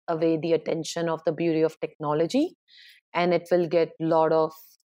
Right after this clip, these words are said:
legal issues for anyone to even think about the space.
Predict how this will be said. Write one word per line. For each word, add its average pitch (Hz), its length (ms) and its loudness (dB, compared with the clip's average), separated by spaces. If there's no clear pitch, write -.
legal 170 540 0
issues 156 640 -2
for 185 240 0
anyone 175 420 2
to 170 60 0
even 160 220 -2
think 160 280 -4
about 143 260 0
the - 100 -2
space. - 560 -8